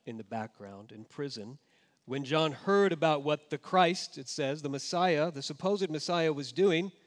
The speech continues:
and we've been looking at that the past few months, chapters eight and nine, he's been showing compassion.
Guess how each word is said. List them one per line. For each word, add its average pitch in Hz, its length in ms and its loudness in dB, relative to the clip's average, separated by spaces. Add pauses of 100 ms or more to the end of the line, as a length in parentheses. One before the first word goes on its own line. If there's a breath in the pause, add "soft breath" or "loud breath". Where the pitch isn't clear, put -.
(1080 soft breath)
and 120 100 -10
we've 156 100 -2
been 151 200 2
looking 185 260 0
at 151 140 0
that 147 220 2
the 143 80 -8
past 160 280 -2
few 160 160 -6
months, 165 300 -4
chapters 156 440 -4
eight 156 160 0
and 156 120 -4
nine, 170 200 -2
he's 156 140 -8
been 170 140 -4
showing 170 280 -4
compassion. 160 720 -6